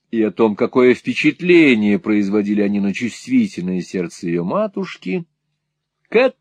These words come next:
Никльби начала к тому времени наслаждаться ощущением прочного покоя и счастья, которого она давно уж не знала, даже случайно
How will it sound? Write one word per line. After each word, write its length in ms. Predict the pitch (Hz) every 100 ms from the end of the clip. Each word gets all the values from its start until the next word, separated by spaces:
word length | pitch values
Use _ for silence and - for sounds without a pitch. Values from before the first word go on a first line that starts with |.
| -
Никльби 840 | 139 220 196 180 170 170 170 - -
начала 540 | 95 87 98 101 -
к 80 | -
тому 260 | 90 87
времени 540 | 87 92 90 87 87 _ _ _ _ _ -
наслаждаться 800 | 104 - 113 104 127 220 - 92
ощущением 760 | 87 - 95 - 98 92 92
прочного 600 | - 202 208 - 85 80
покоя 580 | - 85 - 180 170 165 -
и 80 | -
счастья, 840 | - - - 95 90 - - 98 _ _ _ _ _ _ -
которого 320 | - 85 82
она 100 | 82
давно 380 | 80 82 143 185
уж 240 | 170 -
не 80 | 151
знала, 540 | 131 107 98 87 78 _ _
даже 260 | 104 107 85
случайно 640 | - - - 120 110